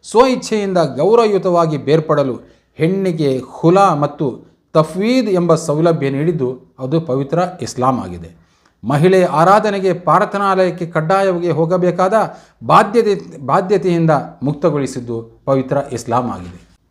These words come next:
ಒತ್ತಾಯದ ಅಥವಾ ಒಲ್ಲದ ಮದುವೆಗಳಾಗದಂತೆ ತಡೆಯಲು ಮದುವೆಯ ಸ್ಥಳದಲ್ಲಿ ಎರಡು ಕುಟುಂಬೇತರ ಸಮಾಜ ಸಾಕ್ಷಿಗಳ ಸಮ್ಮುಖದಲ್ಲಿ ಹೆಣ್ಣಿನ ಲಿಖಿತ ಒಪ್ಪಿಗೆ ಪಡೆಯುವ ಸೌಲಭ್ಯ ಒದಗಿಸಿದ್ದು ಮತ್ತು ಲಿಖಿತ ನೋಂದಾವಣಿಯ ಸೌಲಭ್ಯ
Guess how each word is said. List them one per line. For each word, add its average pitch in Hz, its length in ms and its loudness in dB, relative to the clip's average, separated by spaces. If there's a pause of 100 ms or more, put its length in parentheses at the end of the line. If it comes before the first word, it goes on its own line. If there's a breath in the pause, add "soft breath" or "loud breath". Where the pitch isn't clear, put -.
(120)
ಒತ್ತಾಯದ 226 480 4
ಅಥವಾ 202 420 2
ಒಲ್ಲದ 240 380 2
ಮದುವೆಗಳಾಗದಂತೆ 196 920 2
ತಡೆಯಲು 185 500 2
ಮದುವೆಯ 202 440 2
ಸ್ಥಳದಲ್ಲಿ 175 500 0
ಎರಡು 214 220 2
ಕುಟುಂಬೇತರ 196 640 0
ಸಮಾಜ 170 400 0
ಸಾಕ್ಷಿಗಳ 165 640 -2
ಸಮ್ಮುಖದಲ್ಲಿ 165 640 -2
ಹೆಣ್ಣಿನ 156 380 0
ಲಿಖಿತ 147 360 -4
ಒಪ್ಪಿಗೆ 156 420 0
ಪಡೆಯುವ 139 340 -2
ಸೌಲಭ್ಯ 156 440 0
ಒದಗಿಸಿದ್ದು 143 600 -4
ಮತ್ತು 123 440 -4 (340 loud breath)
ಲಿಖಿತ 165 380 2 (120)
ನೋಂದಾವಣಿಯ 190 720 2
ಸೌಲಭ್ಯ 165 520 0